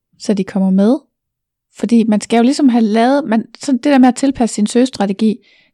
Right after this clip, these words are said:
det er sådan en iterativ proces. Så man har en plan, og så må man godt justere den lidt undervejs, i takt med, at man bliver klogere. Men så skal man ligesom have søgeord sådan, at de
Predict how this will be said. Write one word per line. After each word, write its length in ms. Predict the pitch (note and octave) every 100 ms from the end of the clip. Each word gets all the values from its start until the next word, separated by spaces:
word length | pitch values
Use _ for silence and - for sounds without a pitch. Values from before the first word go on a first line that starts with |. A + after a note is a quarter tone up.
| -
det 80 |
er 80 | A#3+
sådan 240 | B3 C#4 A3+
en 160 | G3
iterativ 540 | A#3 C#4 A3+ F#3 - F#3
proces. 600 | - G3+ G#3 A#3 - - _ _ _ _ _
Så 120 | -
man 140 | G#3 G#3
har 140 | C#4
en 60 | A#3
plan, 400 | - D4 B3 F#3+ _ _ _ _ _ _ _
og 60 | A3
så 100 | A#3+
må 100 | A#3+
man 140 | A3+ -
godt 220 | F#3+ -
justere 360 | A#3+ - B3 F#3+
den 80 | F3+
lidt 180 | G3+ G3+
undervejs, 520 | F#3+ F#3 F#3+ F#3 -
i 60 |
takt 260 | G3 - G3
med, 80 | G3+
at 60 |
man 120 | F#3 F3
bliver 140 | -
klogere. 480 | - G3+ G3+ F#3+ E3 - _ _ _ _ _ _ _ _ - _ _ _ _ _ _ _ _ _ _
Men 220 | G#3+ G#3+
så 140 | G#3 C4+
skal 200 | - C4
man 120 | A#3
ligesom 420 | A#3+ C4 B3+ G#3+ - _ _ _
have 260 | A3 B3 C#4
søgeord 440 | - C#4+ C#4+ A3
sådan, 240 | G3 A3+ G3+
at 160 | G3+
de 100 | G#3+